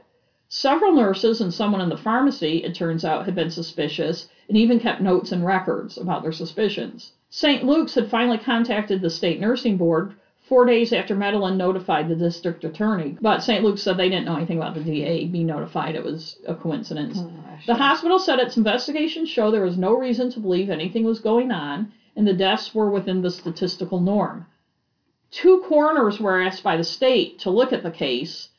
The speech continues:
Speaker 1: and one of them thought there could be as many as fifty deaths there after looking at it.
Speaker 2: Oh, my God.
Speaker 1: The D A's office hired a pathologist, Doctor Isidore Milakis, who also was involved in Helen Dean's suspicious death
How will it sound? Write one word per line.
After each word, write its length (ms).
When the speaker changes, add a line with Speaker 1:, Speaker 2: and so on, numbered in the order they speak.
Speaker 1:
and 160
one 140
of 120
them 220
thought 480
there 240
could 140
be 140
as 140
many 240
as 140
fifty 300
deaths 340
there 380
after 240
looking 320
at 140
it. 100
Speaker 2:
Oh, 80
my 220
God. 440
Speaker 1:
The 80
D 260
A's 180
office 380
hired 200
a 40
pathologist, 800
Doctor 320
Isidore 600
Milakis, 800
who 120
also 360
was 160
involved 400
in 100
Helen 360
Dean's 380
suspicious 640
death 340